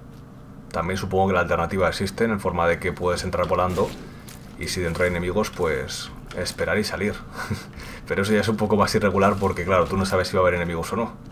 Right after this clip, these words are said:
Así que en ese aspecto no te serviría de tanto, ¿no?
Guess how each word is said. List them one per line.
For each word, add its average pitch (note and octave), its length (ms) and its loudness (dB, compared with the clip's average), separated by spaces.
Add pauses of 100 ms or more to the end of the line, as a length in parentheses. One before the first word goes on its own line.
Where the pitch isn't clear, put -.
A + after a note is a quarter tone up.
(1500)
Así F#2 320 -6
que G2+ 380 0
en F#2 180 -4
ese F#2 160 -2
aspecto G2 360 0
no G2+ 80 2
te F2 100 -2
serviría E2+ 320 0
de - 40 -2
tanto, A2 260 2
¿no? F#2+ 160 0